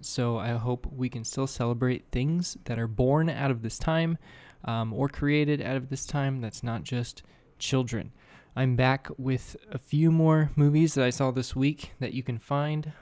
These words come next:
on streaming services between Netflix, Hulu, Amazon Prime. Those are, like, the major three. I don't really do Disney Plus. I'm not a Disney person, so you're probably never gonna find me talking about, um, many Disney movies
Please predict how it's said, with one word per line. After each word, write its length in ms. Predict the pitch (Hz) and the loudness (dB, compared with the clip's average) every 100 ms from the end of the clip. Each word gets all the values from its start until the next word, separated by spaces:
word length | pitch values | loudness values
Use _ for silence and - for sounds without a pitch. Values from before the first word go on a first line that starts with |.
| - | -12
on 260 | - 123 127 | -4 -2 -2
streaming 380 | - 135 127 | -2 0 0
services 720 | 120 135 117 117 - 120 117 - | -2 -4 -4 -6 -6 -6 -6 -6
between 720 | 131 - 143 139 131 127 135 - _ - | -4 0 4 4 4 0 -4 -8 _ -4
Netflix, 640 | 156 131 147 143 - - _ _ _ _ - | -4 -2 -2 -2 -6 -10 _ _ _ _ 0
Hulu, 560 | 170 165 160 147 139 139 - | 2 4 4 2 0 -2 -6
Amazon 480 | 139 139 131 127 123 | 0 2 2 0 0
Prime. 420 | 127 120 117 113 - | -2 -2 -2 -6 -8
Those 180 | 127 123 | -8 -6
are, 40 | |
like, 120 | 117 | -6
the 80 | - | -4
major 300 | 120 117 117 | -4 -4 -6
three. 340 | 113 110 113 113 - - _ _ _ | -8 -8 -8 -10 -16 -20 _ _ _
I 80 | - | -4
don't 140 | 135 | -2
really 180 | 135 131 | 0 0
do 160 | 120 127 | 0 -2
Disney 380 | 131 120 127 123 | 0 -2 -4 -4
Plus. 440 | 143 131 - - - | 0 0 -2 -8 -8
I'm 140 | 120 | -6
not 120 | 120 | -4
a 60 | 113 | -4
Disney 400 | 113 127 120 139 | -2 -2 0 -2
person, 520 | - 131 - 139 139 - - | 0 -2 -2 -4 -4 -10 -10
so 100 | - | -6
you're 60 | |
probably 260 | 127 135 131 | 0 2 4
never 220 | 131 123 | 4 2
gonna 160 | 127 123 | 2 0
find 280 | - 120 120 | 0 0 0
me 120 | 120 | -2
talking 420 | 131 117 - 120 | -2 -2 -2 -4
about, 460 | 113 113 110 107 120 - - - _ | -4 -4 -4 -6 -10 -16 -20 -20 _
um, 280 | 123 123 120 | -4 -2 0
many 200 | 120 117 | 0 -2
Disney 360 | 107 123 120 | 0 0 0
movies 580 | 110 123 135 151 147 139 | 0 0 2 2 2 -2